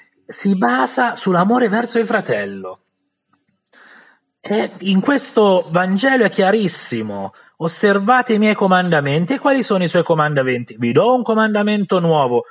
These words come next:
dice al capitolo tredici, "che vi amiate gli uni gli altri come io ho amato voi". Ora, se noi dovessimo pensare che il comandamento di Gesù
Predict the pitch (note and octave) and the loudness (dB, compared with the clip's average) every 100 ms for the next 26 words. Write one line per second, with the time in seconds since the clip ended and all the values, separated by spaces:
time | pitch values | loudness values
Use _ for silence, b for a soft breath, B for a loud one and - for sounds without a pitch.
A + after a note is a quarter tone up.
0 | B B C3 B2+ C#3 - C3 C3 B2+ A#2+ | B B -4 0 0 -2 -2 -2 2 2
1 | A2+ A2+ G#2+ G2+ - G2 B B _ D3 | 2 0 0 -2 -8 -12 B B _ -2
2 | C#3+ D#3 B2+ C3 C#3 D3+ D#3 D3+ D3 A2 | -2 -2 -2 -4 -2 0 0 -2 -2 -4
3 | G2 G2 A#2 A#2+ D3 C3 B2+ A#2 A#2 A2+ | -6 -8 -8 -6 -4 -2 0 0 0 -4
4 | A2+ F#2+ F#2+ F#2 F#2+ _ _ _ _ _ | -6 -8 -12 -14 -18 _ _ _ _ _
5 | B B B B B B B B B B | B B B B B B B B B B
6 | B B B B B C4 G#3 D3 - F#3+ | B B B B B 2 2 2 0 2
7 | A#3 B3 G3+ G3 - F3+ E3+ D#3+ D#3 D3+ | 4 4 2 2 0 2 2 2 0 0
8 | C#3+ C#3 A#2 A2 G#2 G#2 G2+ _ _ - | -2 0 2 0 0 -4 -6 _ _ -2
9 | E3 F3 F3 F3 F3+ F#3 F3 G3 G#3+ F#3+ | -2 0 -2 0 0 2 2 2 2 2
10 | D#3+ C#3+ C3+ E3 D3 C3 - A2+ G2 F2+ | 0 0 0 0 0 0 0 -2 -2 -6